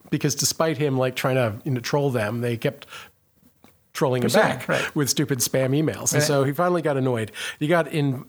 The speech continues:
Speaker 1: in asked to, to submit an article to the Journal of Urology and Nephrology Open Access,
Speaker 2: Ah.
Speaker 1: which is not one that I have worked with in the past. Now, he's not a nephrologist, nor a urologist, nor even a doctor.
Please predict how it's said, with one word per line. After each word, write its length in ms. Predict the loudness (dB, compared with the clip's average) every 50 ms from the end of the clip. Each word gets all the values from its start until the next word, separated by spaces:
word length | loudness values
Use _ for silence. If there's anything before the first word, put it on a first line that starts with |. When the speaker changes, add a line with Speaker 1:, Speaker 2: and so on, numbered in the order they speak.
| -4 -2
Speaker 1:
in 160 | -2 0 0 2
asked 280 | 2 2 2 2 0 -2
to, 80 | -2
to 180 | 0 0 0 0
submit 300 | 2 2 0 0 2 0
an 80 | 0
article 380 | 0 0 0 0 0 0 0 0
to 160 | 0 0 -2
the 100 | -2 0
Journal 300 | 0 0 2 2 2 0
of 80 | 0 -2
Urology 540 | -2 -2 0 0 2 2 2 0 0 0 0
and 120 | 0 -2
Nephrology 560 | -2 -2 0 0 2 2 2 2 0 0 0
Open 240 | 0 0 0 0 -2
Access, 520 | -2 -2 -2 -2 -2 -2 -4 -4 -4 -2 -2
Speaker 2:
Ah. 360 | 0 0 0 0 -2 -2 -4 -8 -10
Speaker 1:
which 120 | -8 -4 -2
is 80 | 0
not 220 | 2 2 2 0 0
one 220 | 0 0 2 2
that 100 | 2 2
I 200 | 2 2 2 2
have 300 | 2 0 0 -2 -4 -8 -12 -16 -20 _ _ -14 -12 -12 -12 -14 _ _ _ _ _ _ -4
worked 280 | 0 0 0 0 0 0
with 200 | 0 0 0 -2
in 80 | -4
the 60 | -4
past. 380 | -2 -2 -2 -2 -2 -4 -6 -6 -8 -10 -10 -10 -10 -4
Now, 300 | 0 0 2 2 0 -2 -4 -10 -20 _ _ _ _ _ _ -4
he's 360 | 0 0 0 0 0 -4 -8 -12 _ _ -20 _ -14
not 480 | -10 -8 -6 -4 0 2 2 2 2
a 40 | 2
nephrologist, 640 | 0 0 0 0 2 2 2 0 0 -2 -2 -2 0
nor 280 | 2 2 2 2 0
a 40 | 0
urologist, 600 | 0 0 2 2 2 2 2 0 -2 -2 -2 0
nor 160 | 0 0 2
even 160 | 2 2 0
a 60 | 0 0
doctor. 380 | 0 0 0 0 -2 -6 -8